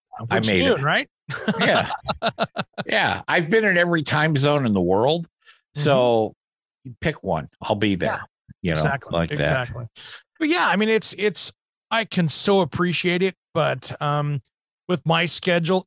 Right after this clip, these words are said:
Speaker 1: it's tough to sit there and go, "Okay, for dinner tonight, I'm gonna spend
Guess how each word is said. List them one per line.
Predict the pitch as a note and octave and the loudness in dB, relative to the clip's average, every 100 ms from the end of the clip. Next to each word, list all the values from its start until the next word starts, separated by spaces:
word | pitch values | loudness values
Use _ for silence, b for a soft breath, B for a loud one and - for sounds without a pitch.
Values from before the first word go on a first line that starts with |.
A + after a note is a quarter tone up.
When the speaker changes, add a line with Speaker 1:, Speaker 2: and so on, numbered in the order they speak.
| - | -4
Speaker 1:
it's | F#3 - | -4 -2
tough | - F#3 E3 | 0 0 -2
to | E3 | -4
sit | C3+ E3+ - | -2 -2 0
there | D#3 | 0
and | D3 C#3+ | 2 2
go, | D3 C#3 - | 2 0 0
"Okay, | G#3+ - G3+ F3 C#3+ | 0 2 2 2 2
for | B2+ E3 | -2 -2
dinner | D3+ F#3+ A3 | 0 0 2
tonight, | G3+ G3+ G#3+ | 2 2 0
I'm | D#3+ | -2
gonna | F#3 E3+ | -2 -2
spend | - - - E3 E3+ F3 E3+ D#3+ | -2 -4 -4 -2 2 2 2 0